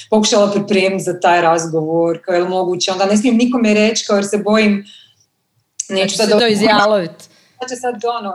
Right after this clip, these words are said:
Speaker 1: sam se sad to ne uspije, ono, ono, mi, on na tom razgovoru shvati, "Ma joj, daj, nećemo sad s njom to <laughs> raditi", ili šta god. I, o, i bude onak stvarno super razgovor, neki sat vremena s tom kreativnom direktoricom, onak, sva pitanja koja sam mislila postaviti, ona je već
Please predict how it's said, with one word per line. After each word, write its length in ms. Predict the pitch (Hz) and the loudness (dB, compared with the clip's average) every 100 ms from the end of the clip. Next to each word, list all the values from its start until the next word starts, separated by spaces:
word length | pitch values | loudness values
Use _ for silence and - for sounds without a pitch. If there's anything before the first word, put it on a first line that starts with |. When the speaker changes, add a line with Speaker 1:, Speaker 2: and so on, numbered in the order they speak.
| 185 | -12
Speaker 1:
sam 340 | - 214 208 | -12 -6 -6
se 60 | 220 | -6
sad 220 | - 208 | -10 -10
to 100 | 214 | -8
ne 100 | 202 | -10
uspije, 500 | 190 196 - 190 170 | -10 -12 -14 -12 -10
ono, 280 | 175 170 170 | -10 -12 -12
ono, 340 | 165 165 165 165 | -12 -14 -16 -16
mi, 300 | 170 175 180 | -16 -14 -14
on 180 | 190 190 | -14 -14
na 80 | 180 | -14
tom 200 | - 180 | -12 -8
razgovoru 420 | 180 170 170 165 | -8 -8 -10 -12
shvati, 420 | - 175 170 170 | -10 -10 -10 -14
"Ma 160 | 165 156 | -16 -16
joj, 240 | 156 147 143 | -16 -20 -20
daj, 300 | 151 151 170 | -20 -20 -18
nećemo 340 | 175 175 - | -20 -20 -20
sad 140 | - - | -20 -20
s 120 | - | -20
njom 240 | 190 190 | -18 -16
to 80 | 202 | -10
<laughs> 240 | 190 202 - | -10 -8 -8
raditi", 480 | 226 220 214 - | -10 -8 -12 -10
ili 160 | 214 240 | -8 -8
šta 180 | - 240 | -8 -8
god. 300 | 226 233 208 202 - - - - - _ _ | -4 -2 -4 -8 -18 -20 -20 -20 -20 _ _
I, 400 | - 220 226 220 | -10 -6 -6 -6
o, 280 | 202 208 208 196 | -4 -4 -6 -10
i 100 | 196 | -10
bude 280 | 214 247 | -8 -6
onak 240 | 240 240 247 | -4 -6 -8
stvarno 360 | - 214 220 214 | -8 -8 -6 -6
super 360 | - 208 175 | -8 -8 -6
razgovor, 420 | 175 180 170 165 | -6 -6 -6 -8
neki 200 | 165 175 | -8 -12
sat 340 | - 202 190 - | -6 -2 -2 -4
vremena 840 | 185 185 180 165 160 156 151 156 160 | -4 -4 -6 -8 -8 -6 -8 -8 -10
s 100 | - | -14
tom 140 | 175 | -14
kreativnom 480 | 190 185 185 170 165 | -8 -8 -8 -12 -10
direktoricom, 760 | 156 156 - 180 208 208 - 185 | -12 -16 -6 -2 -2 -2 -6 -6
onak, 260 | 180 180 | -6 -8
sva 140 | - 214 | -8 -6
pitanja 320 | 220 226 202 | -2 0 0
koja 120 | 202 | -2
sam 140 | 196 208 | -4 0
mislila 320 | 208 208 196 | 0 0 0
postaviti, 440 | 196 196 196 - | 0 0 -4 -2
ona 140 | 190 180 | -2 0
je 80 | |
već 200 | 165 156 | -4 -4